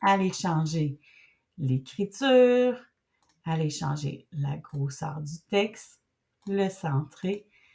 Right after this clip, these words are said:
changer la couleur, et cetera. Donc, voilà comment faire les modifications.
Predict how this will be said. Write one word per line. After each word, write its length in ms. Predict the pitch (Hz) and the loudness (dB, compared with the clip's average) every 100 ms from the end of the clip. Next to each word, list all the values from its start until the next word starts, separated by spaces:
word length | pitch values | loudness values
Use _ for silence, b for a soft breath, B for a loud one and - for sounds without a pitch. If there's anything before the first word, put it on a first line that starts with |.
| b b b - | b b b -14
changer 460 | - 226 208 175 170 | -4 0 0 0 0
la 160 | 156 | -2
couleur, 720 | - 151 160 180 190 196 190 - - | -2 0 4 6 6 4 2 -8 -8
et 180 | 190 175 | -6 -6
cetera. 640 | - 156 160 139 143 - - b b b b _ | -8 -8 -6 -2 -2 -4 -8 b b b b _
Donc, 540 | 185 185 202 220 - - _ _ _ _ _ _ _ - | 4 8 8 4 -6 -20 _ _ _ _ _ _ _ -6
voilà 340 | 160 143 165 | 0 4 4
comment 460 | 208 170 156 170 214 - _ | 2 2 2 2 -2 -8 _
faire 420 | - - 185 190 185 | -6 2 4 4 0
les 100 | 151 | 0
modifications. 880 | 151 151 - - - 156 151 - | 0 -2 -6 -14 -10 -10 -10 -16